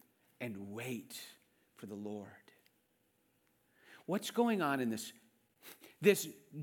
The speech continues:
dark, can I say, passage? I mean, six verses of James begins and says,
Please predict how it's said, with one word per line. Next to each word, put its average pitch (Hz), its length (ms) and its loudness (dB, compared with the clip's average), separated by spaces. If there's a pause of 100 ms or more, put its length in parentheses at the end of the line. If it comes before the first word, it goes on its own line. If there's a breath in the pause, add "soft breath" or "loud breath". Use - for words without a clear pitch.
dark, 254 600 6
can 190 140 2
I 147 100 6
say, 139 320 6
passage? - 840 0
I 208 40 4
mean, 190 220 8 (120)
six - 500 4
verses 175 760 8
of 190 300 10 (1500 loud breath)
James 240 380 10
begins 226 480 10
and 208 140 4
says, 202 720 10